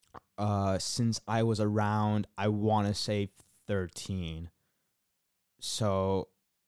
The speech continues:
maybe even younger. So, I, I, like, at least, I, I, almost a decade. Maybe, ob-, obviously, when I was younger, I didn't watch as many games 'cause they actually didn't show as much on T V, uh, in the U S, but now they are,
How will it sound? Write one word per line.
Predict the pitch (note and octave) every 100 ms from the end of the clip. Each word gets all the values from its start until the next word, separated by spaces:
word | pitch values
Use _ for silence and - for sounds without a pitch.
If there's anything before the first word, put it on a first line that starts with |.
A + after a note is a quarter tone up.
| -
maybe | C3+ D3 G#3+
even | D#3+ A#2
younger. | A2 A#2+ A#2+ F#2+ E2
So, | -
I, | G#2+ -
I, | A#2
like, | A#2+
at | A#2 C3+
least, | D3+ -
I, | A#2
I, | E2 C#2 C2+ -
almost | C3+ C#3+ C#3+ -
a |
decade. | G#2+ G#2 G2+ G2 F2+ F2+ - _ _ _ C3+
Maybe, | F3+ F#3+
ob-, | B2+ C#3 D3+ D3
obviously, | D#3 C#3+ C#3+ D3
when | C3
I | A#2
was | G#2
younger, | A2 G#2+ G2+
I |
didn't | G2+ A2+
watch | A2+ G#2+
as | G#2+
many | G2 G2+ A2+
games | C3 C3+ C3
'cause | - G#2
they | G#2
actually | G#2+ A2+
didn't | A#2 G#2+
show | - - A2
as | G#2+
much | A#2+ C3 C3+ - -
on | G2+ G2
T | - G2
V, | F2+ F#2+ B2+ - _ _ _ _
uh, | G2 F#2 F#2 -
in | G2+
the | F#2+ G2
U | F#2
S, | G#2 D3+ - -
but | G#2
now | G2+ F#2+
they | G2+ G2
are, | F2+ F#2 A#2